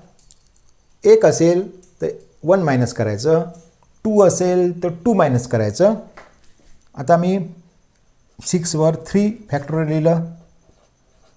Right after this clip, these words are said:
म्हणजे मी काय केलं, सिक्समधून थ्री मायनस करणार. सिक्स into सिक्समधून थ्री गेले थ्री, थ्रीमधून थ्री गेले झिरो राहते, आपण झिरो लिहायचं नाही राहत. हा झिरो जर आला असतो ना तर झि-,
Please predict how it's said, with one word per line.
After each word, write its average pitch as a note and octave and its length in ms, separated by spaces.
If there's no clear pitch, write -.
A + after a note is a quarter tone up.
म्हणजे E3 180
मी F#3 120
काय F#3 160
केलं, F3+ 220
सिक्समधून G3 720
थ्री B3+ 120
मायनस D#3+ 320
करणार. C3+ 340
सिक्स F#3+ 320
into D3 340
सिक्समधून E3 400
थ्री E3 100
गेले F3 200
थ्री, F#3+ 260
थ्रीमधून G3 480
थ्री F#3 180
गेले F3+ 160
झिरो E3 260
राहते, E3 200
आपण E3 200
झिरो D3 200
लिहायचं D#3+ 460
नाही C#3+ 160
राहत. G2 140
हा C3+ 100
झिरो B2 300
जर C#3+ 120
आला C#3 180
असतो B2+ 200
ना A3 100
तर C#4 140
झि-, B2+ 160